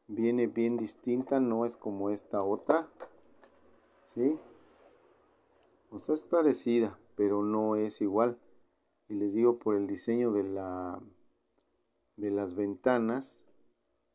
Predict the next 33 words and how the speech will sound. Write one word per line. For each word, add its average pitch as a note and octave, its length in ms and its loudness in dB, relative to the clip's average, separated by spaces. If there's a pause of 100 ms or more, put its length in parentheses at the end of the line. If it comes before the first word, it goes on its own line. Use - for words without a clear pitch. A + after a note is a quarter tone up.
(260)
estos, - 580 -6
estos - 460 -4
tampos A2 460 -2
que G#2+ 100 -2
trae, A2 340 -2
estos, A2+ 380 -4
este, F#2 580 -4
relieves G#2+ 520 2
que A2+ 100 -4
trae A2 260 2
aquí, A#2+ 440 0 (520)
y A#2+ 160 -4
la G#2+ 160 0
llanta A2 500 -2
que G#2 140 -2
no G2+ 180 -2
tiene F#2+ 600 -4
esta. - 320 -12 (300)
Esta A#2+ 300 -6
sí A2+ 120 -6
la G2+ 140 -2
tiene, C#3+ 380 4
esta B2+ 240 0
sí A#2 100 -2
la A2 160 0
tiene C#3 240 4
y A#2 80 0
esta A2 240 -6
no A2 100 -2
la G2 140 -4
tiene, F#2+ 400 -8 (680)
esta - 300 -8
llanta. G2+ 440 -2